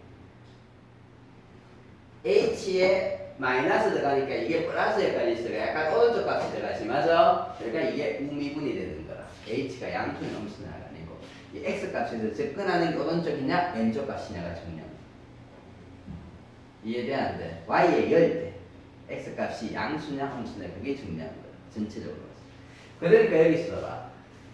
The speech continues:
분명히 음수를 였는데 요 값은 뭐가 된다?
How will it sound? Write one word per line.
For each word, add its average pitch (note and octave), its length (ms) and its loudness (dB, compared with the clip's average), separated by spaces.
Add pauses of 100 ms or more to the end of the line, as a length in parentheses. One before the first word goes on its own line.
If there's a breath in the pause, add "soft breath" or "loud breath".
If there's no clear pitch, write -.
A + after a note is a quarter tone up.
(920)
분명히 A3 520 2
음수를 A#3+ 640 2
였는데 F#3+ 640 8
요 - 160 4
값은 F3 420 2
뭐가 A#2 280 0
된다? A#2+ 580 0